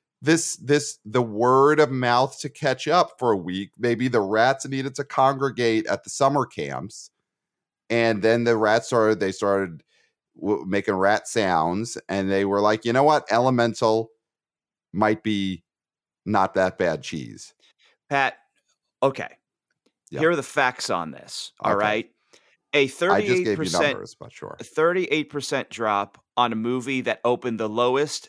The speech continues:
Speaker 2: ever for a Pixar movie. And we're saying it, even though Toy Story opened a little bit lower, that was nineteen ninety-five. And if we, we don't do inflation,
Speaker 1: Huh,
Speaker 2: but
Speaker 1: yeah.
Speaker 2: come on, huh?
Speaker 1: Yeah.
Speaker 2: We gotta, we gotta do inflation for that,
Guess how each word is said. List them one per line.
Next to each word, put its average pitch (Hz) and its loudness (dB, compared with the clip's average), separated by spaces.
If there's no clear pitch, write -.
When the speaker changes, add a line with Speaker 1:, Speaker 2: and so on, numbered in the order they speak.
Speaker 2:
ever 104 0
for 127 -4
a 110 -4
Pixar 113 -6
movie. 80 -10
And 127 -2
we're 147 2
saying 202 4
it, 131 2
even 165 -2
though 185 2
Toy 170 -4
Story 156 0
opened - 2
a 131 -4
little 127 -2
bit 120 -2
lower, 117 2
that 110 0
was 104 -6
nineteen 123 -4
ninety-five. 92 -2
And 127 -4
if 120 -6
we, 147 -2
we 101 -10
don't 151 2
do 151 -6
inflation, 123 -4
Speaker 1:
Huh, - -2
Speaker 2:
but 120 2
Speaker 1:
yeah. 69 -10
Speaker 2:
come 123 -6
on, 69 -8
huh? 95 -4
Speaker 1:
Yeah. 53 -12
Speaker 2:
We 139 -8
gotta, 135 2
we 135 -6
gotta 143 2
do 117 -6
inflation 104 -6
for 95 -8
that, 78 -6